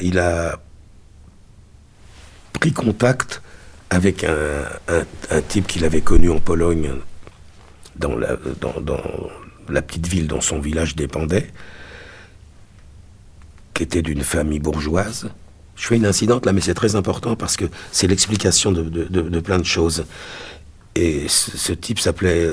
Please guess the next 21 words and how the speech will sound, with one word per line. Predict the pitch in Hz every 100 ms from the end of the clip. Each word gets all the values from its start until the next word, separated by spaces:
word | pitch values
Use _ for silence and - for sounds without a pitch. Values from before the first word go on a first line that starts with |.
| -
Israël | 87 - 98 101 98
Israelovitch. | 87 85 82 80 76 71 - - - - - -
On | -
n'invente | 71 73 85
pas | 90 76
ça. | - - - - - - - - - - - - - - - - - -
Et | 80
c-, | - 92
cette | - 104
famille, | - 92 87 117 165 160 - - - - -
donc | 85 82
cette | - 78 -
petite | - 82 82
ville | 98
s'appelle | - 71 - - -
Tarnów, | - - 82 92 - - - - - - - - - - - - - - - - - - -
la | 90 87 82
sœur | - - - 104
de | 98
ma | 87 85
mère | 92 110 127 117